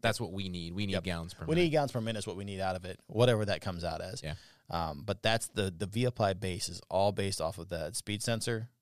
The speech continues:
Speaker 2: gear ratio, and the liquid ratio that you input it.
Speaker 1: So basically what we're doing then is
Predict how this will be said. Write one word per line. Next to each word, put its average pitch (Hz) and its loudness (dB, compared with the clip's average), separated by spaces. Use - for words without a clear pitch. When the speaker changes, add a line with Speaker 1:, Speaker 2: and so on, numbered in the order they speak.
Speaker 2:
gear 98 -2
ratio, 90 -2
and 85 -6
the 87 -4
liquid 87 -6
ratio 80 -4
that 80 -8
you 78 -6
input - -14
it. - -12
Speaker 1:
So 127 0
basically 143 4
what 120 6
we're 127 2
doing 117 0
then 90 0
is 95 0